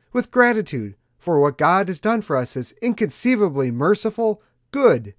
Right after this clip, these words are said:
and loving. Sunday, we'll have our sermon as usual,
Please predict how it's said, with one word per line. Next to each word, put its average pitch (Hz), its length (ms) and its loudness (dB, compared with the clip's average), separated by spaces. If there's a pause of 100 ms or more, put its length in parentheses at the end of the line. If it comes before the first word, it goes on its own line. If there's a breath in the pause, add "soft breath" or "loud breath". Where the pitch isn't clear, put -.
(120)
and 175 180 -6
loving. 131 400 -4 (1300)
Sunday, 160 640 0 (120)
we'll 208 140 4
have 180 180 2
our 165 160 4
sermon 151 380 -2
as 185 140 0
usual, 156 500 -6